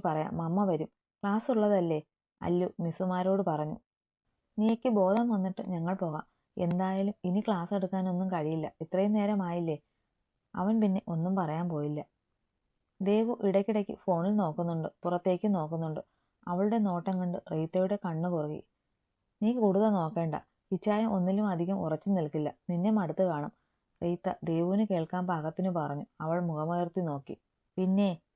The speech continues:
നീ അവിടെ അങ്ങേർക്കൊരു സെറ്റപ്പ് മാത്രമാണ്. അത്രയും ആണുങ്ങൾക്കിടയിൽ നീ ഒരാൾ. ഉം, കൊള്ളാം. വല്ലാത്ത തൊളിക്കട്ടി തന്നെയാണ്," റീത്ത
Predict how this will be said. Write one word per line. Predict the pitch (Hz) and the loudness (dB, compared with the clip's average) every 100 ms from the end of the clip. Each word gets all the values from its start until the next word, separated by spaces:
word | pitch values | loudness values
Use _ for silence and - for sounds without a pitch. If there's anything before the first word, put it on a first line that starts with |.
| - | -2
നീ | 185 240 | 2 4
അവിടെ | 214 202 208 | 4 2 0
അങ്ങേർക്കൊരു | 175 165 190 214 214 | -2 0 0 2 2
സെറ്റപ്പ് | 202 165 185 196 | 0 0 0 2
മാത്രമാണ്. | 196 156 147 185 165 147 143 _ _ _ _ - | 0 -2 -2 0 0 -4 -6 _ _ _ _ -6
അത്രയും | 165 160 190 208 - | -6 0 0 0 -2
ആണുങ്ങൾക്കിടയിൽ | 170 170 185 196 190 175 175 165 | -4 -2 0 0 2 2 0 -2
നീ | 165 | -2
ഒരാൾ. | 185 151 147 143 _ _ - | -2 -2 -4 -6 _ _ -4
ഉം, | 190 175 147 _ _ | 0 0 -2 _ _
കൊള്ളാം. | 165 165 190 - _ _ _ - | -2 0 0 -4 _ _ _ -6
വല്ലാത്ത | 151 165 190 202 | -4 0 0 0
തൊളിക്കട്ടി | 214 175 160 190 190 202 | 0 0 2 0 2 0
തന്നെയാണ്," | 160 165 151 139 - _ _ _ _ _ _ _ _ 160 | 0 -2 -4 -6 -8 _ _ _ _ _ _ _ _ -4
റീത്ത | 165 175 - | -4 -2 -6